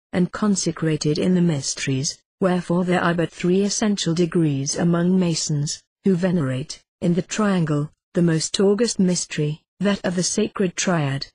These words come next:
object of their homage and study. In geometry, a line cannot represent a body absolutely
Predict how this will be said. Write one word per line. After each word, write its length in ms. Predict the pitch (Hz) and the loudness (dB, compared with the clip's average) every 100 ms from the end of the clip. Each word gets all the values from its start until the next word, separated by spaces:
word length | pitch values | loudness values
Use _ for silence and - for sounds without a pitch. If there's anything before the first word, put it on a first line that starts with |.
| _ - | _ -2
object 560 | 180 170 151 151 - - | -2 0 -2 -2 -6 -4
of 140 | 180 | 0
their 140 | 196 | 0
homage 420 | 170 175 151 135 151 | 0 0 0 -2 -2
and 160 | 170 | -2
study. 540 | - - 151 143 147 _ _ _ _ _ - | -2 -2 -2 -2 -6 _ _ _ _ _ 2
In 160 | 202 | 2
geometry, 760 | 185 196 160 165 147 139 170 _ - | 4 2 2 0 -2 -2 -4 _ -4
a 80 | 190 | 0
line 340 | 185 170 165 | 2 2 0
cannot 400 | 170 202 214 214 | 0 0 0 0
represent 540 | 170 175 214 190 160 160 | 0 0 0 0 0 0
a 40 | |
body 320 | 165 196 180 | 2 2 2
absolutely 840 | 202 202 - 233 190 175 147 151 | 2 0 0 2 2 2 0 -2